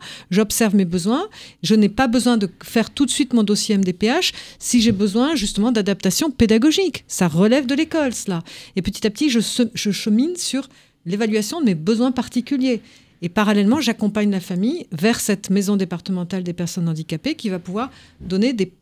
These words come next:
des, des accompagnements de compensation selon le degré de besoin d'accompagnement encore. On essaye de simplifier. Je tiens à dire aux parents que maintenant, plus besoin de passer par la M D P H tous les ans. Tous ces dispositifs, que ce soit les accompagnements, les ulis, sont donnés pour le,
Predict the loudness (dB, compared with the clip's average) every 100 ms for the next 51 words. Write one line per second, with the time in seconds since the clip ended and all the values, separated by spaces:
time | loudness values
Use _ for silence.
0 | -14 -8 -2 -2 -2 -4 -4 0 2 2
1 | 2 4 4 2 0 -4 0 0 0 -2
2 | -2 -2 -2 -2 -2 -2 2 4 4 2
3 | 0 0 0 -4 -2 -2 0 -2 -4 -6
4 | -2 -2 -2 -4 -8 -12 -14 -20 _ _
5 | -4 -2 -2 -4 -4 -2 -2 -2 -6 -10
6 | -10 -8 -2 0 0 0 -2 0 0 0
7 | -2 0 -2 -2 -2 0 -2 -2 -4 -2
8 | 0 0 0 0 -4 -4 -8 -2 -2 0
9 | 0 -2 _ _ -20 -20 -20 -20 _ -2
10 | 0 2 0 -2 -2 -2 -2 -4 -4 -4
11 | -4 -8 -8 -4 -2 -2 -2 -4 -4 -2
12 | 0 0 -2 -4 -6 -6 -6 -4 -2 -2
13 | -4 -6 -8